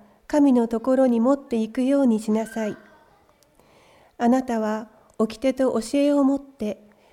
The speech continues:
彼らに警告し、彼らの歩むべき道となすべき技を知らせなさい。あなたはまた民全体の中から神を恐れる力のある人たち、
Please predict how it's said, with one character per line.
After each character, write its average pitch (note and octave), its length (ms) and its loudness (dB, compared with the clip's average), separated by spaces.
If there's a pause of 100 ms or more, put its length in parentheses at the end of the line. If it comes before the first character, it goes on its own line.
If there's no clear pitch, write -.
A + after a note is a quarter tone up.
(220)
彼 C4+ 280 2
ら A3+ 100 0
に G#3 140 0
警 A#3+ 240 0
告 A#3+ 240 -8
し、 - 360 -12 (720)
彼 C#4 280 0
ら B3 100 0
の G#3+ 200 -2
歩 A#3 200 2
む C4+ 140 2
べ C#4+ 140 -2
き A3+ 140 -4
道 G#3 140 2 (180)
と A3 300 -10 (540)
な B3+ 160 -2
す C#4 120 -4
べ B3 140 0
き A3 140 -4
技 G#3+ 320 -2
を A#3 80 -2
知 A3 140 -6
ら A3 140 -6
せ A3+ 100 -4
な A3 140 -2
さ A3 220 -8
い。 G3+ 100 -10 (1600)
あ A3 100 0
な B3 140 2
た B3 140 -4
は G#3+ 140 -2
ま G#3+ 160 -4
た A#3 260 -8 (600)
民 B3+ 160 2
全 B3+ 280 0
体 C4+ 220 0
の C4+ 140 2
中 C4 280 -2
か G3+ 140 -12
ら G3 200 -10 (640)
神 C4+ 340 4
を G#3+ 100 0
恐 A#3 240 -4
れ B3 120 -2
る G#3+ 240 -8 (440)
力 C#4+ 340 -2
の D4 180 2
あ C#4+ 80 -4
る B3 120 -4
人 A#3+ 260 -8
た A3 160 -10
ち、 - 260 -14